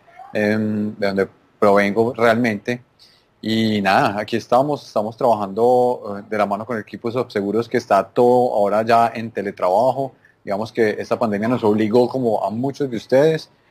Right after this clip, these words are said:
eh, bueno, a ti no, porque tú ya tenías, digamos que un, un, un modelo un poco diferente, pero, eh,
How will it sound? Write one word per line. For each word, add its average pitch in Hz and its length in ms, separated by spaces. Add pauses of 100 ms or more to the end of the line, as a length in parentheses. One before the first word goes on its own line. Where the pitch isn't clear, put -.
(280)
eh, 98 480
bueno, 117 160
a 98 80
ti 113 140
no, 120 100
porque 120 220
tú 107 120
ya 113 160
tenías, 117 400
digamos 101 340
que - 80
un, 107 180
un, 104 320
un 104 180
modelo 117 300
un 117 80
poco 120 200
diferente, 123 520 (500)
pero, 147 460
eh, 107 400